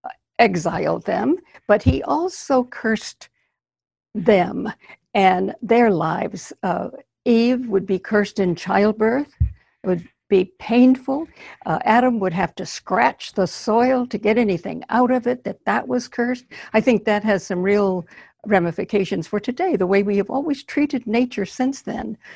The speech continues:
as though we t-, were to exploit it. Uh, one image later was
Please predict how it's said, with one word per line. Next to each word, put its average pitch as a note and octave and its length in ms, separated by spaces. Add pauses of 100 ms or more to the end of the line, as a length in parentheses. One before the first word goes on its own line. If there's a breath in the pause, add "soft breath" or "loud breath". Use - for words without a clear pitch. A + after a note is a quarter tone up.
(120 loud breath)
as F#3+ 140
though G#3 160
we G3+ 160
t-, G#3 180
were G#3 240
to - 180
exploit G3 840
it. - 260 (540 loud breath)
Uh, F3 220
one F#3 240
image F#3+ 440
later G3 420
was F#3 440